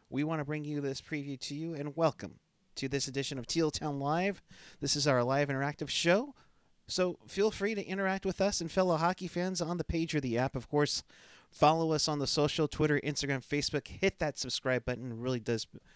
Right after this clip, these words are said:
do a lot for us. And make sure you hit that notification bell to know when we go live. Like tonight, you would really need it. And of course, you can also hear us on the SoundCloud.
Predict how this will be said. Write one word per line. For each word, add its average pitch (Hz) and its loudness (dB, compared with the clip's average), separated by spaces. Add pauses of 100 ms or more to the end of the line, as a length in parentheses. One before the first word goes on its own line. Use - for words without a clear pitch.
(320)
do 131 0
a 117 2
lot 120 -2
for 131 -2
us. - 0
And 131 -4
make 147 0
sure 156 -4
you 131 -6
hit 156 -12
that 127 -4
notification 120 -4
bell 220 -2 (880)
to 127 -2
know 127 4
when 120 -2
we 127 -2
go 131 4
live. 117 2 (240)
Like 113 2
tonight, 127 2
you 113 -4
would 110 4
really 120 2
need 110 -2
it. 147 2 (500)
And 135 0
of 160 -4
course, 196 0
you 175 -6
can 170 -4
also 170 -2
hear 175 0
us 175 2
on 160 0
the 147 -2
SoundCloud. 185 -2